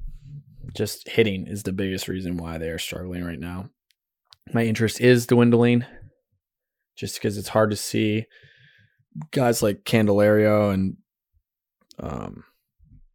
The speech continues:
I guess Victor Reyes, he's horrible, but just guys that are struggling, I don't know how they're just gonna all of a sudden be good. Um, Riley Greene getting injured before the season hurts.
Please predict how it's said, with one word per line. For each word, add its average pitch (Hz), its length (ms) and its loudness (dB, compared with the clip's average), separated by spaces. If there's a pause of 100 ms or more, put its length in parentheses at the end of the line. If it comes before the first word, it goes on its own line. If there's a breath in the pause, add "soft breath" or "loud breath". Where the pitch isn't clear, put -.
(800)
I 85 80 -14
guess 90 240 -10
Victor - 320 -12
Reyes, 65 240 -8
he's - 160 -12
horrible, - 460 -12
but - 200 -12 (640 soft breath)
just - 200 -4 (280)
guys 123 400 4
that 113 160 4
are 104 80 2
struggling, 110 580 0
I 104 120 0
don't 104 300 0
know 101 400 4
how 95 220 -2
they're 92 160 -2
just 95 200 -6
gonna 98 180 -4
all 90 120 -6
of 110 80 -10
a 107 40 -10
sudden 98 320 -6
be 92 100 -8
good. 135 360 -2 (1500)
Um, 104 420 -4
Riley 117 300 6
Greene 117 420 4
getting 113 260 0
injured 110 260 0
before 117 280 0
the 110 60 0
season 110 380 -2
hurts. 110 520 -2